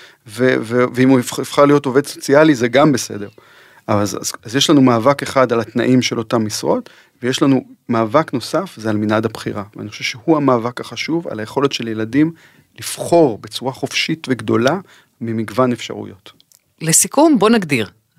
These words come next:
Speaker 2: מה הם שלושת הדברים החשובים ביותר לקידום, אה, אתה יודע מה, אני אמרתי ניידות, אבל זה בעצם ניעות,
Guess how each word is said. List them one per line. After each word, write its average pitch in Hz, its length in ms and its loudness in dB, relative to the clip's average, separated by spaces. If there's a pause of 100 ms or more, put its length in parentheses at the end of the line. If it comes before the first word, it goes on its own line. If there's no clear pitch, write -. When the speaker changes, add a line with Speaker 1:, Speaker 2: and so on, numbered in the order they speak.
Speaker 2:
מה 147 140 2
הם 214 120 2
שלושת 190 580 2
הדברים 135 460 -2 (140)
החשובים 151 600 -2 (120)
ביותר 156 440 -2 (340)
לקידום, 147 640 0 (160)
אה, 127 60 -2 (1040)
אתה - 120 -12
יודע 143 120 0
מה, 208 80 4
אני 170 100 2
אמרתי 156 300 -2
ניידות, 135 500 2
אבל - 100 -4
זה 113 60 -4
בעצם 123 280 -2
ניעות, 165 720 0